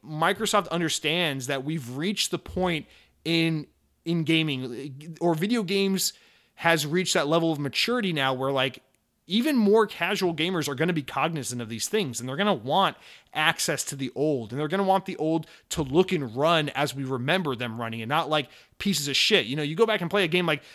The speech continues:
Super Mario sixty-four on an N sixty-four, that game looks and runs like shit. You play a game like Super Mario sixty-four on a Nintendo Switch, it plays, it looks like shit, but it, it feels and looks a lot better than the Nintendo sixty-four. And, and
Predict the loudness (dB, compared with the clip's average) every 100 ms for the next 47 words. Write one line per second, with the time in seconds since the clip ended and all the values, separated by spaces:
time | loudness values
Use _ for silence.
0 | -14 -6 -2 0 4 4 4 -2 -2 0
1 | 2 2 0 -2 -4 -4 -6 -6 0 2
2 | 0 -6 -2 0 2 2 2 2 4 4
3 | 4 4 4 4 2 -2 _ _ _ -6
4 | 2 2 4 2 2 2 2 2 2 -2
5 | -4 0 4 4 4 0 -4 -4 -4 -2
6 | 0 0 2 -2 -4 -20 _ _ 0 2
7 | 2 2 0 -4 -4 -2 0 2 2 4
8 | 4 4 4 2 -4 0 2 2 -2 -6
9 | -4 -4 2 2 4 2 4 2 2 0
10 | 2 2 2 2 4 0 -2 -4 -4 -6
11 | -6 -8 -12 -6 -2 -2 -2 -12 _ -20
12 | -20 -6 -4 -4 -2 -2 -2 -6